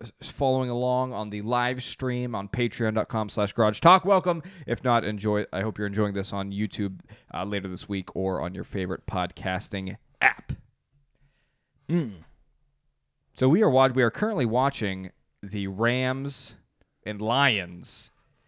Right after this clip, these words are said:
Speaker 1: Jared Goff's revenge tour.
Speaker 2: <laughs> Uh, this looks like it was a special team.
Speaker 1: No, it's a
Speaker 2: that
Speaker 1: screen. It looks like it was a screen pass there to DeAndre
Speaker 2: Was it?
Speaker 1: Swift.
Speaker 2: I thought Swift was out.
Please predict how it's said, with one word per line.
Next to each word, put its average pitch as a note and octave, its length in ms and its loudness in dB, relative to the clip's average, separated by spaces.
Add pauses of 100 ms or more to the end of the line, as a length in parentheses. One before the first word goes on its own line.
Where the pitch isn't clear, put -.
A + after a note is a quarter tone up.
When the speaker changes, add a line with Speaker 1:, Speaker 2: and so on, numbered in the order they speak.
(200)
Speaker 1:
Jared C3 420 4
Goff's A#2 480 4
revenge G#2+ 640 4
tour. F#2 480 -6
Speaker 2:
<laughs> - 40 -6 (2000)
Uh, G#2 280 0
this A#2 180 -4
looks A2+ 180 -4
like G2+ 160 0
it G#2 60 -2
was F2 140 -6
a E2+ 80 -8
special - 420 -4
team. G2+ 600 -4
Speaker 1:
No, D3 240 2
it's A#2+ 100 -4
a A#2 40 -8
Speaker 2:
that F#2 100 -4
Speaker 1:
screen. D3+ 260 -4
It D#3 60 -8
looks D#3 160 -6
like E3+ 80 -4
it - 20 -2
was B2+ 100 -4
a A2+ 60 -6
screen D#3+ 340 0
pass A#2 260 4
there G#2 120 0
to G2 80 -4 (240)
DeAndre A2+ 320 2
Speaker 2:
Was G2+ 100 0
it? - 40 -8
Speaker 1:
Swift. C3 420 -2 (1600)
Speaker 2:
I C#3+ 60 0
thought - 200 -2
Swift - 280 -4
was - 120 -10
out. D3+ 300 -6